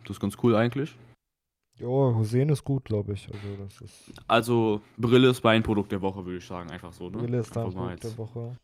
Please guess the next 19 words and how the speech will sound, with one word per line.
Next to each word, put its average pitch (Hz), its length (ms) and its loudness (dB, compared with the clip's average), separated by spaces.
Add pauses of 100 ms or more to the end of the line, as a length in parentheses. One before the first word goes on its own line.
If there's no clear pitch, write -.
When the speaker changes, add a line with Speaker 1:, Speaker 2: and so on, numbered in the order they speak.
(200)
Speaker 2:
Ich 117 140 -8
sag 143 240 2
Speaker 1:
einfach 98 120 -6
mal 95 60 -6
rausgehauen. 101 280 2
Speaker 2:
Bürostuhl. 107 500 -2 (1300)
Speaker 1:
Bürostuhl, 151 540 -2
ja. 143 300 2 (140)
Speaker 2:
Bürostuhl. - 540 -14
Speaker 1:
Ich 123 100 -12
glaube, 123 160 4
ich - 80 -4
hol 131 100 6
mir 113 60 6
bald 107 240 -2
auch 120 240 6
einen 139 80 2
neuen 131 200 2
Stuhl, 147 420 -2